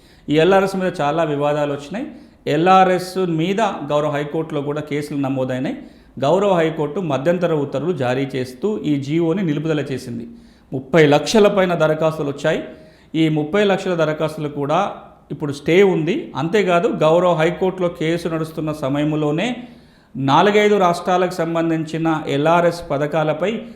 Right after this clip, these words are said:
సుప్రీంకోర్టులోనే వాద్యం దాఖలైంది. గౌరవ సుప్రీంకోర్టు ఇప్పుడు ఆ కేసు పరిశీలనలో ఉంది. సుప్రీంకోర్టు ఆ కేసు తేలేంత వరకు తెలంగాణలో ఎల్ఆర్ఎస్ అమలు చేయడానికి వీల్లేదు, ఎల్ఆర్ఎస్ కింద క్రమబద్ధీకరణ సాధ్యం కాదు.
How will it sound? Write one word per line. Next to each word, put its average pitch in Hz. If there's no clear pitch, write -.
సుప్రీంకోర్టులోనే 190
వాద్యం 156
దాఖలైంది. 139
గౌరవ 147
సుప్రీంకోర్టు 160
ఇప్పుడు 180
ఆ 139
కేసు 160
పరిశీలనలో 156
ఉంది. 143
సుప్రీంకోర్టు 196
ఆ 151
కేసు 165
తేలేంత 156
వరకు 147
తెలంగాణలో 156
ఎల్ఆర్ఎస్ 170
అమలు 156
చేయడానికి 160
వీల్లేదు, 147
ఎల్ఆర్ఎస్ 170
కింద 160
క్రమబద్ధీకరణ 147
సాధ్యం 127
కాదు. 131